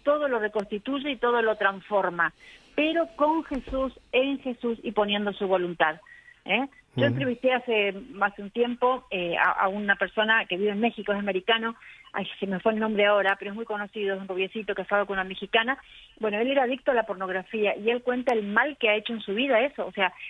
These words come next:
Speaker 1: cada vez lo hacía más inseguro, no es que lo hacía más seguro, cada día lo hacía más inseguro, hasta que a través de Dios él cambió su vida y pudo ser un hombre monógamo con una esposa y una familia, pero le costó, ¿eh? Eh,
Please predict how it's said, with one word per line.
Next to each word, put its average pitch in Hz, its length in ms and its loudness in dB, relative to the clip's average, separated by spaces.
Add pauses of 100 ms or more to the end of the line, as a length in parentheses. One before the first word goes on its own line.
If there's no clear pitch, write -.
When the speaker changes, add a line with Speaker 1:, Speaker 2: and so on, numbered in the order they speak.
Speaker 1:
cada 262 220 4
vez 269 140 2
lo 277 120 4
hacía 247 280 0
más 233 200 0
inseguro, 220 600 0
no 214 80 0
es 294 120 -2
que 285 80 -4
lo 226 80 2
hacía 202 260 -2
más 196 180 0 (220)
seguro, 190 460 0 (180)
cada 269 260 4
día 302 200 4
lo 233 80 4
hacía 240 200 0
más 233 220 0
inseguro, 233 600 2 (340)
hasta 196 260 2
que 196 80 0
a 196 60 0
través 214 280 2
de 240 120 2
Dios 269 320 4 (840)
él 220 360 2
cambió 190 360 -2
su 208 140 -6
vida 247 440 2
y 233 240 -2
pudo 208 300 0
ser 214 160 -4
un 208 80 -2
hombre 208 280 0
monógamo 202 540 0
con 202 140 0
una 196 160 -6
esposa 220 340 -2
y 240 60 0
una 185 160 -4
familia, 208 520 0 (380)
pero 190 300 2
le 170 160 -6
costó, 240 480 0
¿eh? 214 180 -2 (380)
Eh, 440 120 -2